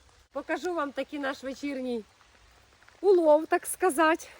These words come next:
Бачите, які гарненькі. Такі червоноголовці ці порадували при виході. Ну, це такі також бабочки гарні, такі молоденькі нам трапилися.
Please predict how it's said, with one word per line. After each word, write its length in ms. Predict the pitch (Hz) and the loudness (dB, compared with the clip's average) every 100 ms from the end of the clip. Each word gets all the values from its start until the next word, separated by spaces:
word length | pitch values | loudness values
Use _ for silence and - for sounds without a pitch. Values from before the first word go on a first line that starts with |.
| - - - | -20 -18 0
Бачите, 420 | 247 - - 254 | 0 0 4 4
які 240 | 233 247 | 6 4
гарненькі. 680 | 233 214 214 202 208 - 214 - _ _ _ _ _ _ _ _ _ _ | 2 4 4 4 0 -2 -6 -6 _ _ _ _ _ _ _ _ _ _
Такі 240 | 233 262 | -2 0
червоноголовці 840 | 233 269 254 254 277 262 247 240 247 | 4 6 8 8 8 10 8 6 0
ці 160 | - 269 | -2 2
порадували 840 | 269 269 262 233 262 262 262 277 - _ _ _ - | 4 8 6 6 2 4 4 2 -4 _ _ _ -2
при 160 | 277 | 0
виході. 580 | 262 269 - 269 226 262 - - - _ | 2 0 0 -2 0 -4 -8 -20 -20 _
Ну, 160 | 508 523 | 4 4
це 120 | - 294 | 4 -2
такі 280 | 262 262 | -2 -2
також 320 | 254 254 240 214 | -4 0 0 2
бабочки 560 | 240 302 320 - 285 | 0 2 -2 -4 -6
гарні, 380 | 269 262 254 247 | 0 0 0 -4
такі 260 | 233 - 240 | -6 -8 -4
молоденькі 600 | 226 220 220 220 - 208 | -2 0 -2 -4 -6 -6
нам 180 | 208 | -6
трапилися. 720 | 208 208 202 - 190 196 202 | -4 -4 -4 -6 -10 -10 -12